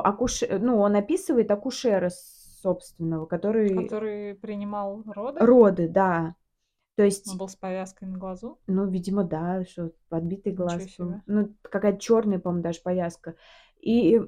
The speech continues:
Speaker 1: <clears throat> м-, мысль, а, о том, что даже во сне мы не можем ничего придумывать, мы видим, а, что-то из
Speaker 2: Что уже видели.
Speaker 1: Да, что уже видели из прошлого.
Speaker 2: Да, наверно, так и есть.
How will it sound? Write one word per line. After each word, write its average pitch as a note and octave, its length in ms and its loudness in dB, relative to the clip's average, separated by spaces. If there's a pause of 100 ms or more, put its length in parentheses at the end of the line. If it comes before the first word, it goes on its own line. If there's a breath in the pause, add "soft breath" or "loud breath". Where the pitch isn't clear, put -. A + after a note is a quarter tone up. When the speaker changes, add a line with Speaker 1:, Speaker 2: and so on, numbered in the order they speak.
(100)
Speaker 1:
<clears throat> - 160 -20
м-, D4 480 8 (680)
мысль, A3 720 2
а, F3+ 520 2
о F#3+ 100 2
том, C#4+ 240 0
что G3+ 480 2
даже G3+ 320 2
во G3 140 2
сне A3 360 -2
мы F#3+ 140 2
не F#3+ 140 2
можем F#3+ 380 0
ничего F#3 280 -2
придумывать, G#3 640 -2
мы F#3+ 140 -6
видим, A#3 380 -4 (440 soft breath)
а, F#3 300 2
что-то G#3+ 440 2
из G#3 380 -2
Speaker 2:
Что A3 140 -4
уже G3+ 240 -10
видели. F#3+ 340 -14
Speaker 1:
Да, G#3+ 280 4
что - 240 -2
уже G#3+ 220 2
видели F#3 540 -2
из - 120 -8
прошлого. E3+ 720 -4 (1160)
Speaker 2:
Да, G#3+ 460 -4
наверно, A3+ 540 -4
так A3+ 220 -10
и A3 40 -6
есть. F#3+ 580 -10